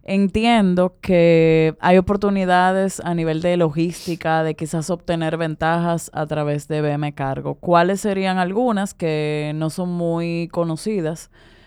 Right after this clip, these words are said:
que ese emprendedor pudiera optimizar? Imagínese alguien que tiene una tienda de ropa.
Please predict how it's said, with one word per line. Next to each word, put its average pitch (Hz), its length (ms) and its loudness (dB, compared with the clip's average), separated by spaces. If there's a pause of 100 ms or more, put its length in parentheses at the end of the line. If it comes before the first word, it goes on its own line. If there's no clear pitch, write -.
(180)
que 170 140 0
ese 165 140 0
emprendedor 170 540 4
pudiera 160 960 2
optimizar? 160 1120 -2 (600)
Imagínese 170 540 0
alguien 175 220 2
que 180 80 -2
tiene 170 180 -2
una 170 160 -2
tienda 160 240 -4
de 151 140 -2
ropa. 156 800 0